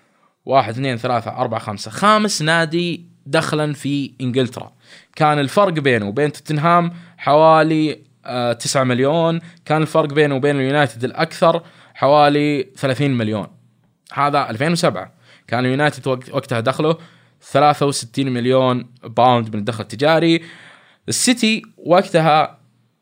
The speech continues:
كان دخله التجاري تسعتاشر مليون pound فقط.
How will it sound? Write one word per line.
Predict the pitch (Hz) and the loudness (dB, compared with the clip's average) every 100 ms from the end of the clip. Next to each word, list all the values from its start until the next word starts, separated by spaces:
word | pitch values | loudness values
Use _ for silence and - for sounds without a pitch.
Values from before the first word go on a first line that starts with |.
| _ _ _ _ _ _ _ _ - | _ _ _ _ _ _ _ _ -6
كان | 160 160 160 165 - _ | 0 2 2 2 -4 _
دخله | 131 160 160 | -4 -4 -2
التجاري | 135 135 139 147 143 139 | -4 -4 0 2 2 -2
تسعتاشر | - - 123 120 123 127 139 127 - - | -6 -8 -8 -2 0 0 0 -2 -4 -6
مليون | 113 120 123 117 113 127 | -2 0 0 0 0 2
pound | 120 113 107 | 4 2 -2
فقط. | - 123 - - | -2 -2 -2 -12